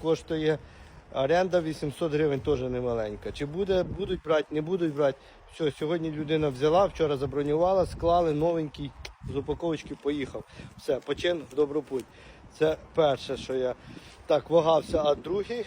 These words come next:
ш-, а, і ще є бронь, ще по ньому є бронь на суботу, тобто вже і далі він буде працювати. Супер, гарний якби початок, гарне обладнання. А другий момент, друге питання, що людина, яка на суботу забронювала, позвонила, сказала: "У вас на сайті побачив нове обладнання,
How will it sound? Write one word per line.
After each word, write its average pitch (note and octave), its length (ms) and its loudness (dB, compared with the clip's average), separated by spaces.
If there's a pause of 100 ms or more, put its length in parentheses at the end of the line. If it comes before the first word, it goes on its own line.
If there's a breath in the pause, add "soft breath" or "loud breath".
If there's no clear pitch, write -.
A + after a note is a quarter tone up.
(120)
ш-, - 200 -14
а, E3+ 160 6
і C#3 40 2
ще G3 160 2
є G3 140 6
бронь, D#3+ 300 2
ще - 200 -4
по - 120 -10
ньому D#3 240 2
є D#3 140 0
бронь D3+ 280 0
на D3 80 -2
суботу, - 500 0
тобто E3 240 4
вже E3+ 180 2
і E3 60 8
далі D#3 300 6
він B2 220 -4
буде A#2+ 180 -6
працювати. A#2 440 -6 (520 loud breath)
Супер, - 260 -2 (100)
гарний C3+ 340 0
якби A#2+ 240 -8
початок, E3+ 520 0 (560 loud breath)
гарне B2+ 300 -2
обладнання. A2 540 -2 (320 loud breath)
А C3+ 200 2
другий G3+ 400 2
момент, G3+ 340 0
друге G3 260 0
питання, F#3+ 520 0
що E3+ 160 -6
людина, D#3+ 380 2
яка F3 140 6
на E3 100 2
суботу E3+ 320 -2
забронювала, D#3+ 640 2 (280 loud breath)
позвонила, F3 580 2
сказала: F3 320 0
"У - 20 -2
вас E3+ 180 0
на E3 100 -4
сайті D#3 360 2
побачив C#3+ 540 0
нове C#3+ 260 0
обладнання, C#3+ 680 2